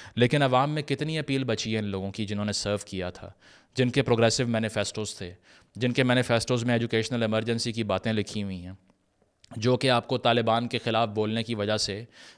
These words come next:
जाने देते हुए दिखाई दे रहे थे, आज इलेक्शन नहीं जीत पा रहे। ये वजह यह है कि लोग इम्पल्सेस की बुनियाद पे, जिबिल्लत की बुनियाद पे या सिर्फ अम्यूज़मेंट की बुनियाद पे वोट डाल रहे हैं।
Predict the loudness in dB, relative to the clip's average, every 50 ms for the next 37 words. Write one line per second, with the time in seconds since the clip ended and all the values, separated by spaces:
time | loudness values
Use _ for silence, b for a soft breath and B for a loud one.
0 | B B 0 2 4 4 4 4 2 4 2 4 4 4 4 4 4 2 2 2
1 | 2 2 4 4 2 2 2 2 0 2 2 2 2 2 2 0 0 -2 -2 -4
2 | -4 -4 -4 -6 -6 -8 -8 -8 -8 -8 -6 -8 -10 -12 -16 _ B B B B
3 | B B B B B 0 2 2 4 2 2 2 2 2 2 2 0 0 0 -2
4 | -2 -2 0 2 2 2 2 0 -2 -6 -6 -4 -2 0 0 0 0 0 0 2
5 | 0 0 0 0 0 0 0 -2 0 -2 -2 -4 -4 -2 -2 -2 -2 0 -2 -2
6 | 0 0 0 0 -2 -2 -4 -6 -4 -4 -4 -4 -6 -6 -8 -10 -10 -12 -14 -14
7 | -14 -18 B B B B B B B 2 2 4 2 2 2 2 0 0 -2 -8
8 | -12 -8 -6 -2 -2 0 0 0 0 0 2 2 2 2 2 0 0 0 2 2
9 | 2 2 0 0 -2 -2 -2 -4 -2 -4 -6 -4 -4 -4 -4 -4 -6 -8 -10 -10
10 | -12 -16 -18 -20